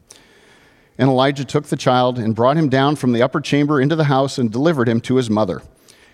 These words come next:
And Elijah said, "See, your son lives." And the woman said to Elijah, "Now I know that you are a man of God, and that the word of the Lord in your mouth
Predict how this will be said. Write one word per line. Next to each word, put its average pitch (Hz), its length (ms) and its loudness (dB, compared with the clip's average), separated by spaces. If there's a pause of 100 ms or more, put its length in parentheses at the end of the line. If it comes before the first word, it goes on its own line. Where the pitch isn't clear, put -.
(140)
And 127 120 2
Elijah 131 320 0
said, 110 420 0 (160)
"See, 143 500 0
your 127 220 0
son 143 280 0
lives." 139 480 -2 (420)
And 123 100 0
the 123 60 0
woman 139 260 2
said 135 240 -2
to 117 80 0
Elijah, 113 500 0 (460)
"Now 156 240 2
I 160 80 2
know 160 240 2
that 117 120 0
you 113 100 0
are 113 80 2
a - 20 2
man 107 220 2
of 101 100 -4
God, 101 320 0
and 117 160 -2
that 107 140 -4
the 110 80 -2
word 127 260 0
of 170 100 -4
the 165 80 0
Lord 151 300 0
in 113 100 0
your 127 140 0
mouth 113 460 -2